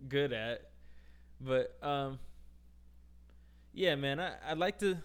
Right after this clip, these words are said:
what, what do you think about the Celtics, the Celtics idea?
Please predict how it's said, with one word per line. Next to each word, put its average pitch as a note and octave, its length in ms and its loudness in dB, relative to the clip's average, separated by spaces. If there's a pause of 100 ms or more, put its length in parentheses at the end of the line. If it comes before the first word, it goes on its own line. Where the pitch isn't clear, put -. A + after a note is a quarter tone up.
(880)
what, A#3+ 180 2
what B3 140 6
do B3+ 60 0
you B3 60 -2
think B3+ 140 -2
about A#3 200 -4
the G3+ 60 0
Celtics, C#3 720 -2
the C3 80 -8
Celtics C3+ 540 -2
idea? A#2+ 440 -4